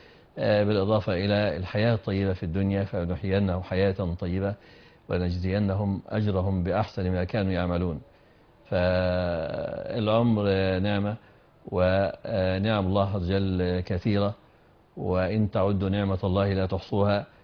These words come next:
ولكن هناك نعم، يعني، كثير من الناس يستشعر هذه النعم، نعم ظاهرة كالأكل والشرب والملابس والسيارات وال-، آه، الشقق، يعني هذه نعم ظاهرة،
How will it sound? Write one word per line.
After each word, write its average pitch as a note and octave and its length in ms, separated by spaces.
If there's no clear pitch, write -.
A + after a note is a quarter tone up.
ولكن G#2 600
هناك A2+ 300
نعم، A2+ 400
يعني، G2 280
كثير G#2 360
من G#2+ 60
الناس G#2+ 240
يستشعر G#2 460
هذه A2+ 280
النعم، A#2 400
نعم A2 300
ظاهرة G2 400
كالأكل A2+ 600
والشرب F#2+ 480
والملابس F#2 920
والسيارات F2+ 800
وال-، F#2 420
آه، F2+ 680
الشقق، G2 560
يعني F#2 180
هذه A2+ 460
نعم G2 460
ظاهرة، G2 480